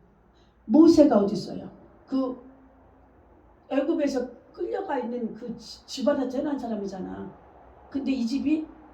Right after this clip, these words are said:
제사장 가문의 집이야. 아론의 집. 형이 아론이고 누이가 미리암이고 그다음에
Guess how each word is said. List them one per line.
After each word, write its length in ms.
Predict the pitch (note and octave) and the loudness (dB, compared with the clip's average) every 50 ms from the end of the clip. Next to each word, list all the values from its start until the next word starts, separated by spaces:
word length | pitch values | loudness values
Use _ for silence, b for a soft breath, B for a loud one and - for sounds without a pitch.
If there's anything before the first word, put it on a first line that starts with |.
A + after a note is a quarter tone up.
| - - - - - - - - - - - - - - - - - | -20 -20 -20 -20 -20 -20 -20 -20 -20 -20 -20 -20 -20 -20 -20 -20 -8
제사장 460 | - A#3 B3 C#4+ C#4 - A3+ G#3+ - | -4 2 2 2 2 2 -2 -4 -4
가문의 440 | - F3 G3+ G3+ A3 G#3 F#3+ F3 - | -6 -6 -4 -4 -4 -2 -4 -4 -6
집이야. 320 | - - - F#3+ F3 D#3 D3+ D#3 - - - - - - - _ _ _ _ _ _ | -8 -14 -14 -12 -12 -12 -12 -12 -14 -16 -18 -20 -20 -20 -20 _ _ _ _ _ _
아론의 300 | G#3 G3+ - - - - - | -6 -4 -4 -4 -8 -10 -14
집. 180 | - - - - - - _ _ _ _ _ _ _ _ _ | -18 -20 -20 -20 -20 -20 _ _ _ _ _ _ _ _ _
형이 240 | - D4+ D#4+ C#4+ C#4 | -2 0 0 2 0
아론이고 420 | G#3+ G3 G3 G3+ F#3+ F#3+ G3 A3 | -2 -2 -4 -4 -6 -6 -6 -6
누이가 340 | E3+ - G#3+ G#3+ G3+ G3 F#3+ | -6 -4 -4 -4 -4 -4 -4
미리암이고 840 | D#3 F3 G3 G3 G3 F#3+ - G#3+ G3 G3 - - - C3+ - - - - - _ _ _ _ _ _ _ _ _ _ _ _ _ _ _ _ _ _ | -6 -4 -4 -2 -2 -2 -2 -2 -6 -10 -12 -10 -10 -10 -10 -12 -16 -20 -20 _ _ _ _ _ _ _ _ _ _ _ _ _ _ _ _ _ _
그다음에 380 | _ G#3+ A3 G#3 G3+ G3 F#3 - | _ -10 -10 -8 -8 -8 -10 -10